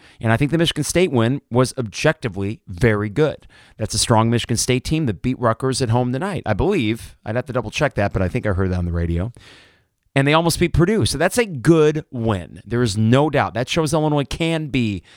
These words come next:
very good, just like the U C L A and Texas games did. But the Penn States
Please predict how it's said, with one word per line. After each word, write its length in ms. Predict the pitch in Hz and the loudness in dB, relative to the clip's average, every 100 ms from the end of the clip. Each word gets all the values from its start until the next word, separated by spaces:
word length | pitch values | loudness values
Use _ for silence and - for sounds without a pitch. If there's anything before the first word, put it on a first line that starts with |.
| - | -18
very 360 | 101 101 123 127 | -4 2 2 2
good, 220 | 107 95 | 0 -2
just 220 | 135 147 | 0 -2
like 160 | 139 139 | 0 -4
the 80 | 123 | 0
U 160 | 117 127 | 2 2
C 180 | - | 2
L 140 | 117 110 | -2 -2
A 80 | 107 | -6
and 120 | 95 | -6
Texas 300 | 101 - - | -8 -8 -8
games 260 | 90 87 | -6 -8
did. 260 | - 80 - _ _ _ _ _ _ _ _ _ _ _ _ - | -8 -12 -12 _ _ _ _ _ _ _ _ _ _ _ _ -6
But 80 | 120 | -4
the 60 | 98 | 2
Penn 180 | 165 165 | 2 2
States 720 | - 139 95 - - - | 0 0 -2 -10 -12 -12